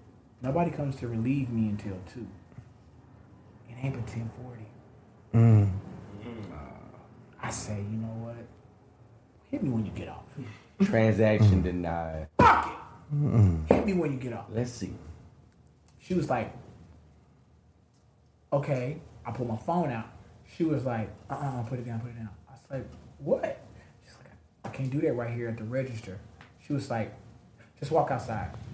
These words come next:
Speaker 1: I was like, "What?" I said, What
Speaker 3: Mm-mm,
Speaker 1: about
Speaker 3: can't walk
Speaker 1: I
Speaker 3: outside.
Speaker 1: said,
Speaker 3: White
Speaker 1: I
Speaker 3: woman
Speaker 1: said,
Speaker 3: out there.
Speaker 1: "I ain't thinking about that, D-Lay."
Speaker 3: Oh.
Speaker 2: Mm.
Speaker 1: I'm caught, I'm caught up in the moment with this.
Speaker 2: <laughs> Yeah,
Speaker 1: She
Speaker 2: yeah.
Speaker 1: said, "Just walk outside." She said, "I'ma bring 'em to you. Don't worry about it. I'ma bring 'em to you." I said, "Oh, okay." That damn Fire and Ice Hollins was eight dollars anyway.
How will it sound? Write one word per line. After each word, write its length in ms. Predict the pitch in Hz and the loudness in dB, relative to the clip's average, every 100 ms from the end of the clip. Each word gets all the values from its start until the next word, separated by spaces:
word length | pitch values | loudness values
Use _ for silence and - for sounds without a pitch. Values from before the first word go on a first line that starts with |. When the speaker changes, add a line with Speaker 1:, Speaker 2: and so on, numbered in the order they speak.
| - - - | -16 -16 -12
Speaker 1:
I 40 | |
was 100 | - | -6
like, 100 | 131 113 | -2 0
"What?" 260 | 165 208 | 0 0
I 40 | 107 | 0
said, 120 | 135 | 2
What 100 | 123 | 4
Speaker 3:
Mm-mm, 120 | 104 | 4
Speaker 1:
about 140 | 92 | 2
Speaker 3:
can't 140 | 110 117 | 4 6
walk 200 | 123 110 | 4 2
Speaker 1:
I 40 | |
Speaker 3:
outside. 220 | 90 113 107 | 0 2 6
Speaker 1:
said, 160 | 175 | 6
Speaker 3:
White 80 | 113 | 8
Speaker 1:
I 40 | 117 | 6
Speaker 3:
woman 140 | 95 | 6
Speaker 1:
said, 100 | 92 | 4
Speaker 3:
out 160 | 87 - | 4 -2
there. 160 | - - - - - | -6 -8 -16 -16 -8
Speaker 1:
"I 100 | 127 | -6
ain't 100 | 113 | -4
thinking 180 | 151 147 | -4 -4
about 200 | 113 104 | -4 -6
that, 140 | 98 | -6
D-Lay." 280 | 107 107 117 - | -6 -6 -10 -6
Speaker 3:
Oh. 320 | 95 107 92 - | 2 4 4 6
Speaker 2:
Mm. 420 | 135 139 107 92 80 | 8 10 8 4 -2
Speaker 1:
I'm 120 | 120 | -10
caught, 440 | - 147 139 - - | -4 0 0 -2 -10
I'm 80 | 117 | -4
caught 220 | 139 139 | 2 4
up 140 | 147 | 4
in 60 | 143 | 0
the 40 | 131 | 0
moment 340 | 156 156 127 | 2 0 -2
with 80 | 117 | 6
this. 180 | 131 123 | 8 10
Speaker 2:
<laughs> 40 | 190 | 10
Yeah, 80 | |
Speaker 1:
She 320 | 175 147 135 131 | 8 10 10 8
Speaker 2:
yeah. 80 | |
Speaker 1:
said, 140 | 104 - | 6 4
"Just 140 | - | 4
walk 180 | 180 - | 4 6
outside." 440 | 170 190 180 151 - | 2 4 4 4 -2
She 60 | |
said, 320 | 196 156 143 - - - - - - - - | 0 0 0 -8 -14 -16 -14 -18 -20 -20 -2
"I'ma 120 | 147 | 0
bring 180 | 160 165 | 2 0
'em 60 | 147 | 0
to 100 | 135 | -2
you. 80 | 113 | -2
Don't 120 | 127 | -2
worry 120 | 131 | -4
about 120 | 113 110 | -4 -4
it. 20 | |
I'ma 80 | 113 | -6
bring 140 | 113 | -8
'em 60 | 104 | -10
to 60 | |
you." 120 | - - - - _ _ _ _ _ - | -14 -20 -20 -20 _ _ _ _ _ -14
I 60 | |
said, 160 | 139 160 | -10 -8
"Oh, 640 | 190 - - - - - | -8 -10 -18 -18 -20 -16
okay." 260 | 156 170 180 - - - - | -10 -8 -8 -12 -20 -20 -14
That 100 | 156 | -6
damn 120 | 147 | -6
Fire 180 | 143 165 | 0 0
and 80 | 151 | 0
Ice 120 | 180 | -2
Hollins 280 | - 151 139 | -4 -4 -4
was 80 | 127 | -4
eight 160 | 147 151 | -4 -2
dollars 260 | 139 135 | -4 -4
anyway. 240 | 180 139 | -6 -6